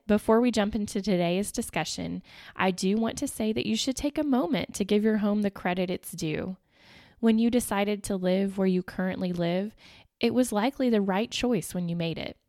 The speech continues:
Just because you want a new place to call home doesn't mean that there's anything inherently wrong with your current home.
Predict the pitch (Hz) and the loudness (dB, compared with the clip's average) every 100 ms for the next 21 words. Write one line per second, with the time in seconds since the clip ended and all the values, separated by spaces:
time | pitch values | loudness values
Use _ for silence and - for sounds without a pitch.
0 | _ _ _ _ 190 190 220 - - 269 | _ _ _ _ -2 0 0 -2 -2 -2
1 | 233 233 214 208 202 180 185 - 180 190 | 0 0 0 -2 0 0 -2 -2 -4 -4
2 | 185 - 170 170 170 175 220 - - - | -8 -4 -4 -2 -2 -2 -4 -8 -20 -2
3 | 208 214 240 214 226 220 202 202 196 196 | 2 2 2 2 2 0 0 0 0 -2
4 | - 208 220 220 226 202 196 196 185 - | -4 -2 0 0 0 0 -2 -2 -4 -4
5 | 190 185 170 170 165 165 - 185 - 202 | -4 -2 0 -2 -4 -4 -4 -4 -4 -4
6 | 214 - 165 - 190 | -4 -6 -8 -8 -8